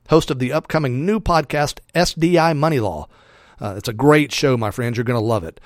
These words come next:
Thank you, Tim, for turning me on to this info. For you legal beagles in the audience, I've posted a link to this decision on today's show page, which you can find at S D I radio dot com slash one ninety-four.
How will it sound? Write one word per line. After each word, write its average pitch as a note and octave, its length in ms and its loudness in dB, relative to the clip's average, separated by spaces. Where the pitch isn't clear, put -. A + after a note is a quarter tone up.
Thank D#3 200 2
you, C3+ 100 0
Tim, D3+ 220 2
for C3+ 120 -6
turning D3+ 240 -2
me C#3 100 0
on D3 160 4
to C#3 80 -2
this C#3+ 300 2
info. A#2+ 500 -2
For B2 160 2
you A2+ 160 4
legal D3 320 4
beagles C3 340 4
in C3 120 4
the A#2+ 100 6
audience, C#3+ 420 2
I've A2+ 160 -2
posted F3 360 2
a B2 40 4
link B2 380 -2
to C3 80 0
this B2+ 160 2
decision A2 460 0
on G2+ 160 -4
today's A#2+ 260 2
show G#3 240 2
page, G#2+ 380 0
which G#2+ 240 -4
you A#2+ 180 2
can F3+ 140 0
find G#2+ 360 2
at G#2 200 -4
S C#3 240 2
D C3 200 0
I B2 120 2
radio A#2+ 400 2
dot A#2 180 0
com A#2+ 280 -2
slash G2 300 -2
one A#2+ 380 0
ninety-four. A2+ 760 -4